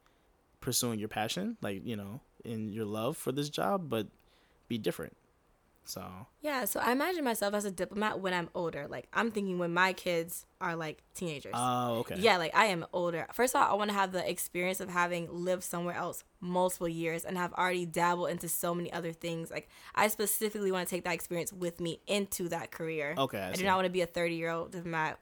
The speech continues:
Speaker 2: with no family
Speaker 1: Right.
Speaker 2: trying to help. Like, I don't wanna do that.
Speaker 1: Right.
Speaker 2: Um, so when I imagine myself setting, setting myself up for that, then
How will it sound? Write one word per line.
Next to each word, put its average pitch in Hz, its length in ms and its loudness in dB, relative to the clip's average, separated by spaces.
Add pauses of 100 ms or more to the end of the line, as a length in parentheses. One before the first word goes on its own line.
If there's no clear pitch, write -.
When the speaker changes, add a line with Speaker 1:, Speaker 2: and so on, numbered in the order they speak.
Speaker 2:
with 175 140 -2
no 165 120 2
family 165 500 -2
Speaker 1:
Right. 113 180 0
Speaker 2:
trying 185 160 4
to 170 60 -2
help. 175 260 -2
Like, - 180 -2 (240)
I 185 80 8
don't 214 120 8
wanna 214 100 4
do 190 80 4
that. 165 220 0 (100)
Speaker 1:
Right. 113 280 -2 (380)
Speaker 2:
Um, 185 460 4 (100)
so 190 360 4
when 185 140 4
I 202 120 6
imagine 196 260 6
myself 185 320 0
setting, 180 360 0 (220)
setting 196 280 0
myself 185 360 2
up 151 260 -2
for 180 220 2
that, 240 400 2
then 175 600 0